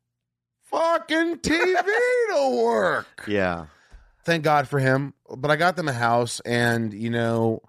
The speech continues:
Speaker 1: I've helped them out tons of times. I love my mother. I wish her the best, but I don't want, I couldn't live with her.
Speaker 2: Yeah, but what
Speaker 1: She
Speaker 2: if
Speaker 1: couldn't live with
Speaker 2: Gordon
Speaker 1: me.
Speaker 2: died?
Speaker 1: Right.
Speaker 2: Uh, G-Man died.
Speaker 1: Well, she would get some money.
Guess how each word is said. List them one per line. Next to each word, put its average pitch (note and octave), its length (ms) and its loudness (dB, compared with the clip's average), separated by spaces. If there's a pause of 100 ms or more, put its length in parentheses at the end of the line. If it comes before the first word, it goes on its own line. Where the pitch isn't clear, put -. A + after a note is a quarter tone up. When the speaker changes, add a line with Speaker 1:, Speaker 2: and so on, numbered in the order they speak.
(340)
Speaker 1:
I've A2+ 140 0
helped D3+ 220 0
them C#3 140 0
out B2+ 260 2 (180)
tons C3+ 340 0
of B2 80 -4
times. A#2 540 0
I G2+ 80 -2
love A2 240 2
my B2+ 140 2
mother. A#2 320 0
I G#2+ 60 0
wish G#2+ 240 0
her A#2 80 -4
the G#2 100 -4
best, A2 240 2
but F#2+ 80 -4
I G#2 80 0
don't A2+ 420 -2
want, G2+ 480 -4
I G#2 40 -8
couldn't A2 340 -2
live A2 120 2
with A#2+ 120 -4
her. D#2+ 280 -8
Speaker 2:
Yeah, C#3 100 -2
but D#3+ 80 -4
what D#3 120 2
Speaker 1:
She D#3+ 60 -2
Speaker 2:
if - 60 -16
Speaker 1:
couldn't E3+ 200 0
live D3+ 40 0
with E3 80 0
Speaker 2:
Gordon F#3 220 0
Speaker 1:
me. - 60 -6
Speaker 2:
died? A2 500 0 (140)
Speaker 1:
Right. F#2 280 -12 (600)
Speaker 2:
Uh, G#2+ 140 0
G-Man B2 420 2
died. F2 240 0
Speaker 1:
Well, B2+ 120 4
she - 180 -2
would C3+ 100 0
get B2+ 160 0
some C3 140 -4
money. G#2 340 -2